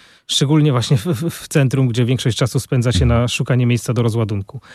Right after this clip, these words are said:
Y, oczywiście istotna jest infra-, infrastruktura, oczywiście istotne jest to,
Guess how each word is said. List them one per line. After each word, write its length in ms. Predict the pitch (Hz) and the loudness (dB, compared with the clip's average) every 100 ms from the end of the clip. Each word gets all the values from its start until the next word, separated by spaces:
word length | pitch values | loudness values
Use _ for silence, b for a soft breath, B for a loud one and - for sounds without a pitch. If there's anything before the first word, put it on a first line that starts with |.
| B B B 202 | B B B -2
Y, 580 | 127 131 131 127 127 - | 2 2 2 0 -2 -2
oczywiście 600 | 180 - 165 156 165 151 | -2 -2 -4 -2 -2 0
istotna 380 | 143 - 147 143 | -2 -4 -2 -2
jest 120 | 131 | 0
infra-, 240 | 147 - 143 | 0 -2 -2
infrastruktura, 1040 | 139 123 139 - 123 - 127 123 127 135 139 | 0 0 -2 -4 -6 -6 -2 0 0 -2 -4
oczywiście 500 | 139 123 131 - 123 | -4 -4 -6 -4 -4
istotne 400 | 117 135 - 123 | -2 -6 -4 -4
jest 160 | 120 | -6
to, 280 | - 117 113 | -4 -2 -2